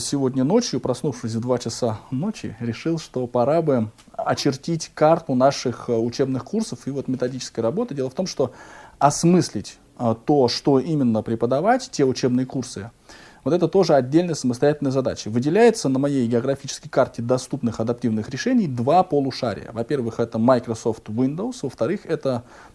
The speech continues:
Apple Mac O S X.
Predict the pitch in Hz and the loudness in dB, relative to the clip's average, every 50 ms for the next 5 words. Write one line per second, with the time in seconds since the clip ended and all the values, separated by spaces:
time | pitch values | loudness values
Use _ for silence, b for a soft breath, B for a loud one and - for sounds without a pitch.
0 | _ _ - 170 196 202 - 202 196 202 202 185 - _ _ _ _ _ _ _ | _ _ 2 2 2 4 2 0 0 0 -2 -4 -6 _ _ _ _ _ _ _
1 | _ _ - 127 127 147 160 - - 139 135 127 139 139 - - - 123 113 - | _ _ 0 2 2 2 2 0 -4 -4 -4 -4 -4 -6 -8 -6 -6 -6 -6 -6
2 | - - - | -10 -14 -16